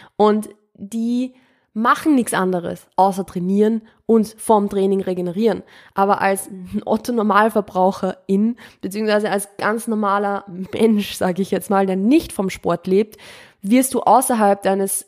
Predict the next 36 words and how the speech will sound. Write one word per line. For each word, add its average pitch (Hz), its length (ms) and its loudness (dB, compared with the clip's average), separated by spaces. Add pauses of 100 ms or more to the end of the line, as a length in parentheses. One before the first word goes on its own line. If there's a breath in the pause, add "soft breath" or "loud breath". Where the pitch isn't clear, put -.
(140)
Sportpensums 208 1040 0
eben 202 280 -2
Stressfaktoren 202 800 -4
haben, 185 180 0
die 185 80 -4
sich 185 120 -6
auf 185 100 -6
deine 185 200 0
Regeneration 190 540 -2
auswirken. 208 500 0
Du 165 100 -10
wirst 175 260 -8
arbeiten 202 340 2
gehen, 254 200 2
du 233 80 -2
wirst 208 220 0
vielleicht 185 260 -8
studieren, 233 580 0
du 208 60 -2
gehst 196 240 -4
vielleicht 185 240 -8
zur 180 140 -6
Schule, 226 520 2 (380 loud breath)
du 214 120 -8
hast 190 280 -4
ein - 140 -16
Umfeld, 254 760 0
du 220 80 -4
hast, 196 400 -4 (420)
du 202 80 -14
hast 349 300 0
Stressfaktoren. 196 720 -6
Jeder 285 220 2
hat 240 100 0
Stressfaktoren. - 640 -10 (440 loud breath)
Und 208 380 2